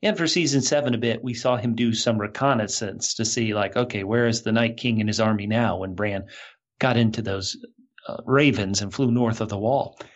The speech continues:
So something I don't know, something I don't think I can be smart about, is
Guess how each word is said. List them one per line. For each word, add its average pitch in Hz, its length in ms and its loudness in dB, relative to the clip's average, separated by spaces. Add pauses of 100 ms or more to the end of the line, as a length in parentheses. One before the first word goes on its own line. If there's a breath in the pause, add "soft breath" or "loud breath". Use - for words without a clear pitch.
(840 loud breath)
So 143 320 2
something 165 360 2
I 143 220 0
don't 147 180 2
know, 98 180 -6
something 127 300 0
I 127 120 2
don't 117 360 -2
think 117 160 0
I 117 80 0
can 113 140 -2
be 110 120 0
smart 123 300 0
about, 110 380 -4 (340 soft breath)
is 131 340 0